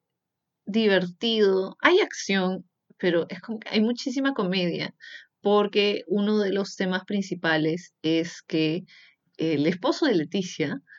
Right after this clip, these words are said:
siempre usa una máscara, y una, usa una máscara que parece un demonio,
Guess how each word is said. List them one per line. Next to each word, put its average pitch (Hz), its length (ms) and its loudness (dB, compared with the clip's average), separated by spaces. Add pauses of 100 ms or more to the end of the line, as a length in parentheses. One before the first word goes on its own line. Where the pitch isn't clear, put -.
(440)
siempre 269 1040 0
usa 214 680 0
una 185 220 0
máscara, 170 600 0
y 151 120 -4
una, 180 300 2
usa 185 200 -4
una 202 100 0
máscara 185 400 -2
que 175 100 -6
parece 147 300 -6
un 160 240 -8
demonio, 143 400 -10